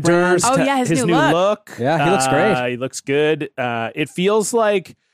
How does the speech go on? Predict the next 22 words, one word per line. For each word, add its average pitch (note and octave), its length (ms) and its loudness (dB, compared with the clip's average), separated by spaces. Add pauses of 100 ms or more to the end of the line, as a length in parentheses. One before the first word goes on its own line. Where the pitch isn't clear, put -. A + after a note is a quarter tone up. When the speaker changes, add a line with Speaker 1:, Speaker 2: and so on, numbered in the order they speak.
(160)
Speaker 2:
so F3+ 260 0
Allison, D#3+ 460 0
to D3 60 -2
give D3 160 -2
you D3+ 80 0
some C#3 180 -4
context, B2 800 -4
um, A2 560 -8 (100)
I A2+ 140 -6
host C#3 240 -2
a C#3+ 60 -2
nu C3 160 -4
metal B2+ 240 -2
podcast. A#2 840 -6 (180)
Uh, A2+ 280 -8
it's A2+ 100 -12
called A2+ 240 -6
the G#2+ 80 -12
P C3+ 240 -6
O D3 100 0
D B2+ 220 -8
Cast. A#2 560 -10